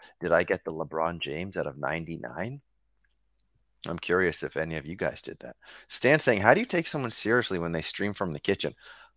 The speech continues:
Stan, I'll have you know that there are plenty of people,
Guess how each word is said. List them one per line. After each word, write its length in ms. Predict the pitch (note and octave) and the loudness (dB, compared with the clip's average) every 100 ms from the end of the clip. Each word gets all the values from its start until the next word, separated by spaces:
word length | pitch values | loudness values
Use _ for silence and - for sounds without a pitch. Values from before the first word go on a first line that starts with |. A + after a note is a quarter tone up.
| - | -6
Stan, 580 | - - F3 F3 E3 - | -2 8 10 12 10 10
I'll 160 | E3 E3+ | 12 12
have 240 | F#3 F#3 | 12 8
you 120 | E3 | 6
know 300 | G#2+ F#2+ D#2+ | 6 8 8
that 160 | C#2+ B2 | 6 2
there 100 | C#3 | 2
are 60 | C#3+ | 2
plenty 320 | E3+ E3+ D#3 | 0 2 0
of 100 | C3 | -2
people, 580 | A#2+ A2+ F#2+ F2 F2 | -4 -2 2 4 2